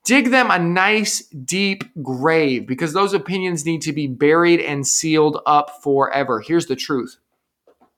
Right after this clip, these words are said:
Amazon would be nothing without third-party sellers. They literally said it, it themselves in the press release that I quoted above. Here, I'm just gonna pretend. I'm gonna be Amazon si-, spokesperson for a second.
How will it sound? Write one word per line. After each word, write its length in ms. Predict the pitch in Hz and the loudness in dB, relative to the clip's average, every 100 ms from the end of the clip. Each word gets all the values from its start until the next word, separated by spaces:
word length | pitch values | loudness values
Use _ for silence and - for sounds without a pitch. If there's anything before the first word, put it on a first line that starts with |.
| _ | _
Amazon 540 | 175 190 196 190 185 175 | -2 2 4 4 4 6
would 180 | 165 139 | 4 4
be 160 | 156 | 0
nothing 800 | 151 151 170 175 175 156 139 135 - - - | 0 0 2 2 2 -4 -4 -8 -14 -20 -8
without 480 | 151 165 151 - - | 0 2 2 0 0
third-party 640 | 156 147 - 147 143 135 | 2 2 0 2 2 2
sellers. 600 | 127 147 131 110 85 - - - _ | 0 0 0 0 -6 -10 -16 -20 _
They 160 | 202 214 | 2 4
literally 580 | 202 269 285 269 254 247 | 4 2 4 4 4 2
said 320 | - 247 240 | 2 4 4
it, 220 | 226 226 | 4 2
it 240 | 233 233 | 0 2
themselves 800 | 214 226 208 - 247 233 220 196 | 4 4 2 0 4 6 6 4
in 140 | 208 196 | -2 -4
the 80 | 185 | -4
press 400 | - 214 208 196 | -2 -2 -2 -4
release 340 | 190 190 185 | -4 -4 -6
that 140 | 185 | 0
I 100 | 175 | 0
quoted 380 | 156 196 185 165 | 0 -2 -2 -2
above. 360 | 151 165 135 127 | 0 2 2 0
Here, 360 | - 240 143 - _ _ | -2 -2 -2 -6 _ _
I'm 140 | 220 277 | -2 0
just 160 | 269 | -2
gonna 140 | 254 226 | -4 -4
pretend. 420 | 190 196 139 127 | -6 -6 -8 -6
I'm 80 | 180 | -4
gonna 120 | 196 | -4
be 180 | 196 156 | -6 -4
Amazon 440 | 214 202 196 190 | -4 -2 -2 -2
si-, 260 | 175 208 202 | -2 0 0
spokesperson 800 | - - 220 214 - 196 185 165 | 0 2 2 0 -2 -2 -2 -4
for 140 | 156 | -4
a 60 | 127 | -4
second. 340 | - 131 - | -4 -8 -8